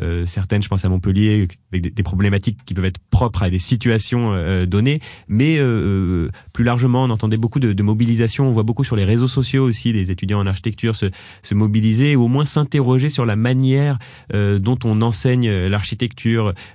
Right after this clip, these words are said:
euh, parfois, euh, la trouvant, euh, en la trouvant trop théorique, parfois au contraire,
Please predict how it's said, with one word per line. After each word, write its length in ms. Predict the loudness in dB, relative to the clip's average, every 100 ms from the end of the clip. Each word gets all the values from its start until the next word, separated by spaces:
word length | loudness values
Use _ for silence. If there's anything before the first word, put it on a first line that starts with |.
| -4
euh, 840 | 0 0 0 0 0 0 0 -2 -4 -6
parfois, 480 | -6 -6 -4 -2 0
euh, 320 | 0 0 0
la 140 | 0
trouvant, 540 | -2 -2 -2 0 0 0
euh, 520 | 0 0 -2 -2 -4
en 80 | -4
la 100 | -4
trouvant 240 | -2 -2
trop 140 | -2 -2
théorique, 440 | 0 0 0 -2
parfois 300 | -4 -4 -2
au 40 | -2
contraire, 460 | -4 -4 -2 -2